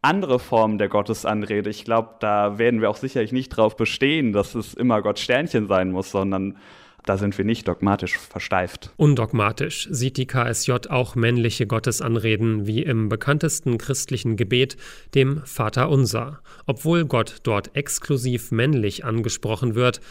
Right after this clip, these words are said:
Speaker 2: als Vater Unser im Himmel, will die K S J das Gebet nicht umschreiben.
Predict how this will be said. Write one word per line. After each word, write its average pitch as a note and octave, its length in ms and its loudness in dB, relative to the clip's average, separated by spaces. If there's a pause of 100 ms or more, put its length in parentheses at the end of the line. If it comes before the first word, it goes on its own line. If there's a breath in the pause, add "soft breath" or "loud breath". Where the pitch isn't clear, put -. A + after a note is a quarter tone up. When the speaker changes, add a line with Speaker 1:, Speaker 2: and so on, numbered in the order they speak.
(180 loud breath)
Speaker 2:
als - 360 -4 (100)
Vater B2+ 440 0
Unser A#2+ 300 0
im G#2 120 -2
Himmel, C3+ 360 2 (340 loud breath)
will C#3 120 2
die F3+ 120 2
K C#3 180 -2
S B2 140 -2
J A#2+ 220 -2
das - 180 -4
Gebet A#2 420 0
nicht A2 420 -4
umschreiben. G#2+ 680 -6